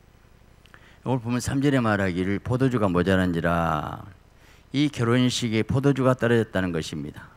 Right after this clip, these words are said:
여러분, 결혼식 잔치에 포도주가 가장 중요한데, 이게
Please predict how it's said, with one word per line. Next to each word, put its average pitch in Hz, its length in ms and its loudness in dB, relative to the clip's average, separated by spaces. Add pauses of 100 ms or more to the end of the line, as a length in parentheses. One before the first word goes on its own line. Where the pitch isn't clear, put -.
(300)
여러분, 107 260 -2
결혼식 120 540 -4
잔치에 113 840 2 (800)
포도주가 127 680 0
가장 135 520 -2
중요한데, 98 1400 -2 (640)
이게 151 320 0